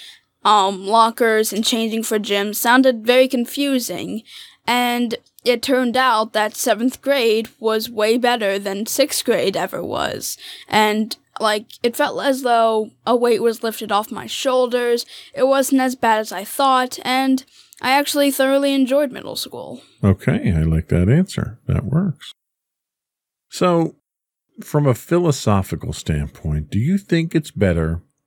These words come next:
Speaker 2: to have one great skill that you're an A plus at, or many skills that you're a C at?
Speaker 1: Um, I'd say many skills that you're a C at, because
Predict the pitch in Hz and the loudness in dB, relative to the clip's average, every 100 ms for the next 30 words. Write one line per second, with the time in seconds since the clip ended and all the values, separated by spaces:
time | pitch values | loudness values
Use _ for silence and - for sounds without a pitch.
0 | _ _ - 98 104 101 87 87 110 107 | _ _ -4 0 2 2 0 0 0 0
1 | 90 92 107 156 - - - - 156 95 | 0 -2 0 0 -2 -10 -10 -2 0 0
2 | 85 85 90 90 87 98 110 - 123 135 | -2 -4 -2 -2 -2 0 0 2 0 0
3 | - 131 139 - _ _ _ _ _ _ | 0 2 2 -2 _ _ _ _ _ _
4 | _ 113 113 120 139 170 185 - - 101 | _ 2 4 4 2 2 2 -2 -4 2
5 | 92 85 87 90 - - _ - 104 - | 2 2 -2 -4 -10 -20 _ -6 -2 0
6 | 131 127 - - - 76 - - 82 71 | 0 0 -2 -6 -2 -2 -2 -6 -8 -8
7 | - _ - _ _ _ _ _ _ _ | -12 _ -20 _ _ _ _ _ _ _
8 | _ - 302 330 339 330 330 339 _ _ | _ -2 2 4 2 2 -2 -4 _ _
9 | _ _ _ - 302 - 370 311 262 247 | _ _ _ -2 0 0 2 2 2 0
10 | 240 - 220 208 202 190 190 - - 185 | -4 -4 -4 -4 -4 -4 -4 -4 -6 -6
11 | 120 120 110 - 226 - 269 254 254 254 | -6 -6 -8 -4 -4 -2 0 2 0 -2
12 | - | -10